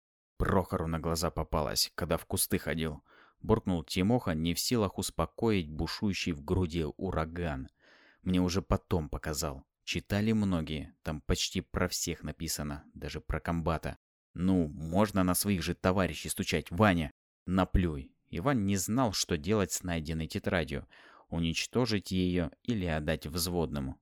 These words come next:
Слишком уж щекотливой оказалась ситуация. «Да я бы наплевал, только у меня слюны не хватит»,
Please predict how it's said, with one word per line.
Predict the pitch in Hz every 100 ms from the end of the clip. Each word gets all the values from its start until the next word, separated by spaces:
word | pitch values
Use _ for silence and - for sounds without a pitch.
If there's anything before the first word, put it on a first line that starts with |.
| _
Слишком | - 87 92 - 95
уж | 90
щекотливой | - - 95 95 - 78 71 71
оказалась | 65 82 73 71 69
ситуация. | - - 76 69 - - - _ _ _
«Да | - 80
я | 98 110
бы | 107 98
наплевал, | 98 101 135 143 139 73 -
только | 107 101 117
у |
меня | 110 113
слюны | - - 90 110 120 90
не | 80
хватит», | - 107 87 - -